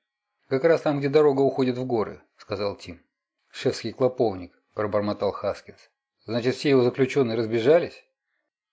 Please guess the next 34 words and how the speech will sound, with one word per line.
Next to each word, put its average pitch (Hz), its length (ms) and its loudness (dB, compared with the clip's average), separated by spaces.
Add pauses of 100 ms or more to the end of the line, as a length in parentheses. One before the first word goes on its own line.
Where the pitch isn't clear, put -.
(320)
«Что 220 240 0
вы 165 80 2
подразумевали, 139 600 2
говоря 131 360 2
«скверно»?» 101 520 -6 (220)
спросила 101 480 -10
женщина. 95 480 -12 (380)
«Нет, 185 280 0 (160)
что 277 280 -4
вы 220 80 -2
подразумевали?» 127 760 -2 (760)
Внезапно 120 640 0 (160)
Тим 123 160 -4
понял, 185 260 0
что - 140 -6
он 120 100 -2
более 139 220 2
не 147 140 0
в - 40 -14
силах 120 320 -4
это 98 100 -12
переносить. 107 600 -8 (520)
Все - 220 -2
уничтожено. 139 800 -2 (200)
Долина 139 360 4
Сан-Фернандо 147 720 0 (140)
и 110 120 -12
вся 160 180 2
местность 170 340 0
к - 60 -14
югу 123 220 2
от 113 100 0
Голливудских 120 480 0
холмов 120 400 0